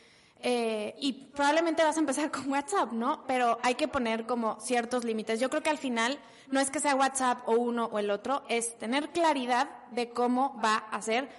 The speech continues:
algo que es muy recomendable. La verdad es que la juntitis tampoco es algo que funcione, pero sí puedes hacer una junta muy estratégica, una vez a la semana, es decir, qué cosas nos vamos a enfocar, estos son los cambios del negocio,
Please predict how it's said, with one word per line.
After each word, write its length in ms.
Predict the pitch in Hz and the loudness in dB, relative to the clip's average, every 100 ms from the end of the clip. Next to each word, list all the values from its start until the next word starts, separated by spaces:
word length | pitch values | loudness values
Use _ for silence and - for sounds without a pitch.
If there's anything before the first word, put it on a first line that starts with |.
| - | -6
algo 260 | - 226 233 | 2 4 4
que 60 | 233 | 2
es 60 | 240 | 0
muy 100 | 247 | 0
recomendable. 800 | 262 254 226 214 214 220 240 247 | 0 0 0 0 2 2 2 4
La 140 | 254 | 4
verdad 220 | 247 269 | 4 2
es 80 | 302 | 2
que 100 | 330 | 2
la 120 | 294 | 0
juntitis 440 | 247 226 226 262 - | 2 0 -2 -4 -2
tampoco 580 | 226 214 208 226 226 - | 0 0 -2 -4 -6 -8
es 120 | 202 | -4
algo 200 | 202 214 | -2 -2
que 100 | 208 208 | -2 -6
funcione, 440 | 196 220 240 240 - - | -4 -2 -2 -2 -8 -6
pero 160 | 233 226 | -2 -2
sí 140 | 302 | 0
puedes 180 | 370 320 | 0 -2
hacer 280 | 247 240 233 | 0 -2 0
una 260 | 233 233 208 | -2 0 -2
junta 320 | 233 240 214 | -2 0 2
muy 200 | 226 311 | 2 0
estratégica, 600 | 320 269 214 208 214 220 - | -2 -6 -6 -8 -4 -6 -2
una 180 | 247 269 | 0 2
vez 140 | 269 | 2
a 60 | 269 | 0
la 100 | 233 | -2
semana, 400 | 220 220 226 226 | -2 -2 0 -2
es 140 | 208 | -2
decir, 160 | 233 233 - - - 262 | -2 -2 -8 -20 -12 -4
qué 120 | 262 | -2
cosas 280 | 269 277 254 | 0 -2 -2
nos 200 | 233 220 | -2 0
vamos 220 | 226 226 | 0 0
a 20 | 226 | -4
enfocar, 320 | 220 220 254 | -4 2 2
estos 200 | 254 247 | 2 -2
son 140 | 240 | 0
los 120 | 226 226 | 0 0
cambios 320 | 226 220 208 | -2 -2 -2
del 180 | 208 202 | -4 0
negocio, 600 | 226 277 277 277 247 | 2 2 2 2 2